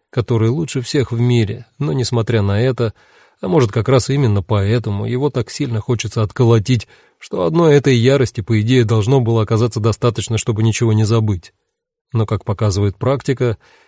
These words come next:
ярости всё-таки недостаточно, и любви недостаточно тоже. Всего меня целиком, и то недостаточно. Ничего недостаточно. Ничего. Память — предатель. Возможно, даже сотрапезников.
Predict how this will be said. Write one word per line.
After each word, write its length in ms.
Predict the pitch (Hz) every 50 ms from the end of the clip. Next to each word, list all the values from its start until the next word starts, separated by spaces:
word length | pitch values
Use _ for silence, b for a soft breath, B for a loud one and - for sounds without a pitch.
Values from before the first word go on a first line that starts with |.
| b -
ярости 500 | 113 117 147 180 196 196 175 - 180 156
всё-таки 440 | - - 127 131 - 127 - 139
недостаточно, 1040 | 123 113 113 113 110 113 113 101 - - 107 95 - 101 90 - - 98 90 - - _ _ _ _ _ _
и 120 | - 185
любви 440 | 180 147 117 101 90 87 104 107 110
недостаточно 760 | 104 101 98 90 98 - - 113 101 - - - - 104 98
тоже. 380 | - - 104 98 92 87 85 - _ _ _ _ _ _ _ _ _ _ _ _
Всего 360 | _ - - 185 185 185 185
меня 320 | 160 147 143 143 156 143 113
целиком, 600 | - - 110 110 107 - - 117 113 104 101 95
и 180 | - - 143
то 320 | 117 - 139 143 135 117 - -
недостаточно. 920 | 120 117 107 98 104 - - - 107 92 - - - - - - - _ _ _ _ _ _ _ _ _ _
Ничего 480 | 117 117 110 - - 127 117 120 110 95
недостаточно. 840 | 95 98 92 101 95 - - 110 95 - 98 - - - - - - _ _ _ _ -
Ничего. 800 | 110 110 127 160 165 - - 131 120 110 104 101 92 - - _ _ _ _ _ _ _ _ _ _ _
Память — 480 | - 120 131 139 131 127 113 - - _ _
предатель. 580 | - 123 127 120 131 127 110 - - - - _ _ _ _ _
Возможно, 760 | - 104 117 117 110 123 139 160 180 170 165 170 - 165 - _
даже 280 | 151 156 160 139 127 120
сотрапезников. 960 | - 143 123 131 120 117 92 - 117 110 98 101 92 - - - - - _